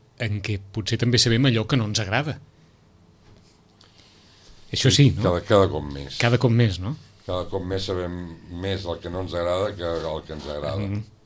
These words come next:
Speaker 2: Cada cop més. I, i això també ho, ho portava al canvi de temps. Canvi de temps. Abans els clients, penso que ho he dit més d'un cop, sabien menjar. I llavors hi havia un professional perquè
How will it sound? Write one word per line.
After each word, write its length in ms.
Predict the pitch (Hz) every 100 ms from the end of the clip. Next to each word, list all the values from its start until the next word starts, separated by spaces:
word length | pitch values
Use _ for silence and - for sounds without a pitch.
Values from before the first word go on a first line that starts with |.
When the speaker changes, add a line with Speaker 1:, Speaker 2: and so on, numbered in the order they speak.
| _
Speaker 2:
Cada 160 | 82 -
cop 160 | 69 65
més. 280 | 65 - - - - - - - _
I, 80 | 85
i 540 | 82 80 85 87 95 95
això 200 | 98 95
també 160 | 90
ho, 100 | 95 98 95
ho 60 |
portava 280 | 95 85 87
al 60 | 85
canvi 220 | 78 80
de 100 | 85
temps. 440 | 78 78 - - - _ - - - - - - -
Canvi 200 | - 78
de 80 | 82
temps. 240 | 80 71 71 _ - - - 87
Abans 300 | 95 120 117
els 200 | 107 -
clients, 440 | 98 101 113 -
penso 260 | 90 85 82
que 60 |
ho 40 | 85
he 40 |
dit 160 | 82 85
més 120 | 80
d'un 100 | 78
cop, 140 | 92 -
sabien 320 | 82 78 73 69
menjar. 360 | 69 71 78 - _ _ _ _ _ _ _ _ _ _ _ _ _ _ _ _ _
I 60 | 78
llavors 240 | 69 76 78
hi 60 |
havia 140 | 85 85 95
un 80 | 82
professional 480 | 92 95 92 92 98
perquè 260 | 87 92